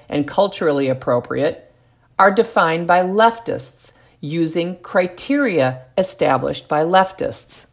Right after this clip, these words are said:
Virtually no theologically orthodox Christian believes it is culturally appropriate for their five to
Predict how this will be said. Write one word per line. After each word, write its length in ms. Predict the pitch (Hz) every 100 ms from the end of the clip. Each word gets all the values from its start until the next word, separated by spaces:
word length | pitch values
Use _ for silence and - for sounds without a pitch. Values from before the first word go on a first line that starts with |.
| _
Virtually 600 | 196 196 226 - 233 220
no 480 | 208 202 233 320 240
theologically 800 | - 196 175 170 165 170 165 160
orthodox 580 | 151 156 160 151 147 -
Christian 640 | - 240 - 147 143 156 - _
believes 440 | 190 196 208 202 185
it 140 | 180
is 240 | 165 151 - _ -
culturally 720 | - 220 226 - 202 175 160
appropriate 840 | - 135 - 208 220 143 127 131 - -
for 140 | - -
their 180 | 170 165
five 420 | - 185 196
to 100 | 196